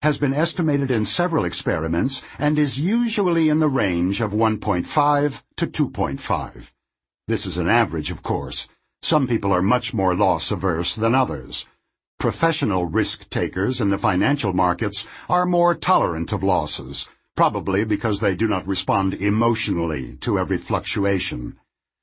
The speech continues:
When participants in an experiment were instructed to think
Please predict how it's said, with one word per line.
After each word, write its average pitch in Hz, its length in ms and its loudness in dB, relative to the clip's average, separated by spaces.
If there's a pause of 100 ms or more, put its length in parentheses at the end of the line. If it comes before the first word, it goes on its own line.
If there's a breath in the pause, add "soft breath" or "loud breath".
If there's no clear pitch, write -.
(240 loud breath)
When 190 300 2
participants 123 800 0
in 104 100 0
an 104 80 0
experiment 101 600 0
were 107 160 2
instructed 101 680 -2
to 90 460 0 (180 loud breath)
think - 480 -4